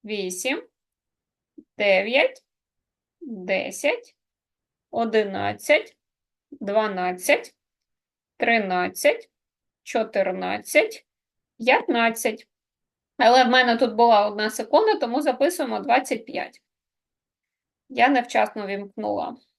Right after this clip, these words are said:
Залишається двадцять п'ять. Ми це бачили на перших двох дослідах. Тобто, знов таки, якщо ми знов двадцять, п'ятнадцять ділимо на двадцять п'ять, і,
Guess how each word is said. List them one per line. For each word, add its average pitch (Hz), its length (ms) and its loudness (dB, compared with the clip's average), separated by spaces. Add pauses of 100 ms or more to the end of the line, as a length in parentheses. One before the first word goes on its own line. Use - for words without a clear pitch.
(1900)
Залишається 233 680 0
двадцять 233 440 2
п'ять. - 360 -2
Ми 220 180 -8
це 220 160 -6
бачили 247 440 4
на 196 160 -2
перших 220 520 0
двох 208 260 -6
дослідах. - 500 -8 (840)
Тобто, 262 320 4
знов 294 280 6
таки, 247 280 4
якщо 233 380 0
ми 262 140 4
знов 262 300 4
двадцять, 247 540 2 (220)
п'ятнадцять 233 680 0
ділимо 226 440 -2
на 190 120 -4
двадцять 214 520 0
п'ять, 196 520 -2 (1800)
і, 202 280 -8